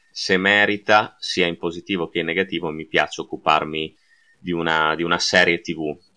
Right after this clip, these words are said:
Eh, non ne guardo tantissimo ultimamente, anche perché faccio veramente fatica a seguirle, a essere continuativo in questo senso, però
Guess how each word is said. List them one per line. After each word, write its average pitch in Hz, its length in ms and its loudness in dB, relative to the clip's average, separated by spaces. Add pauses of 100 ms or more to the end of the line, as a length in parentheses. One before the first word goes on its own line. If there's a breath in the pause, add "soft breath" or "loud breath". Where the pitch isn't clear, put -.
(140)
Eh, - 840 -12
non 95 340 -2
ne 101 100 0
guardo 104 320 2
tantissimo 101 720 -4
ultimamente, 92 500 -4
anche 92 200 -6
perché 80 440 -2
faccio - 320 -4
veramente 87 420 -4
fatica 87 840 -4
a 73 420 0
seguirle, 80 840 -4
a 85 140 -4
essere 82 300 -6
continuativo 85 640 -8
in 82 80 -8
questo - 260 -12
senso, 80 500 -8
però 120 380 2